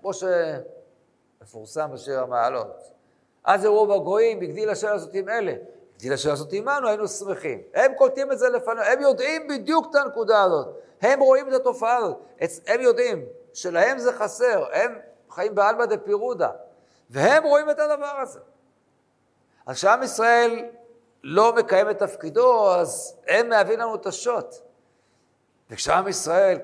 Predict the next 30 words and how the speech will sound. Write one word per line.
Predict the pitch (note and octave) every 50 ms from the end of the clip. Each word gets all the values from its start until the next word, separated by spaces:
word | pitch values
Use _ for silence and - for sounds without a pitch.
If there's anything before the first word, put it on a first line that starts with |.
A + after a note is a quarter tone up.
| - - -
כן | - F3+ G#3+ A#3+ B3+ C4 B3+ A#3+ A3+ G#3+ G3+
מופיע | F#3 F3+ D#3+ - G#3+ A#3 A3+ G#3+
באחדות | F3+ F#3 F3 D#3+ - - A#3 A#3 -
הנפלאה | A3 G3 F#3+ F#3 - E3 F3+ F#3 G3+ G#3
הזאת, | G3+ F#3 F#3 A3+ A3+ G#3 - - - - - _ _ -
וואו, | - G#3 A3+ A3 G#3 G3 F3+ D3
זה, | C3 F#3+ G3+ G#3 G#3 G#3 G3+ G3+ G3 F#3+ D#3+ C3+ - - - - _
זה | - A2+ D#3+ F#3
גורם | D#3+ F3+ G3 A3+ A#3+
להתרגשות | A#3 A#3 A#3+ F#3+ F#3 F3 - A3 A#3 A3+
אדירה. | G3+ F#3 F3 E3 F#3+ G3 C#4 C#4 C4 A3 D#3 A#2+ - - - - - _ _ _ _ _ _ _ _ _ _ _ _ _ _ _ _ _ _ _ _ _ _ _ _ _ _ _ _ _ _ _ _ _ _ _ -
ולכן | C#3+ D#3 - A3 A#3+
יש | A#3+ A3+ A#3
פה | A#3 G#3+ G#3 G#3 -
תיאור | G#3+ A3 A3+ B3+ C4+ B3+ A#3 G3+
גדול | F3+ F#3 E3 G#3+ A3 A#3 A3
על | G3+ G3 F#3
הנוכרי | F3+ F3+ F#3 D3+ - - F3+ G#3 A#3+ B3 A#3+ A3 G3 E3
ועל | D#3 E3+ E3+ F3+
הגויים, | F3+ E3+ F#3 A3 A#3 B3+ C4 C4 B3 G#3+ F#3+ D3 - -
כי | - G3
הם | A3+ B3 A3+
רואים | A3 A#3 A#3+ C#4 C#4+
את | C#4+ -
הדברים | C4+ A#3+ F3+ G3 F3+ E3 D#3+ C#3+
הללו, | C3+ B2+ A#2+ A2 G#2 G2 - - - _ _ _ _ _ _ _ _ _ _ _
והם | - D#3+ F#3 F#3+
מתרגשים | G#3 - G3 G3 G3 - - - - C4+ D4 D4+
מהדבר | D4+ D4+ D4 C4+ C4+ C4 C4 C#4+
הזה. | D4 D4 C#4 B3+ E3+ A#2+ A2+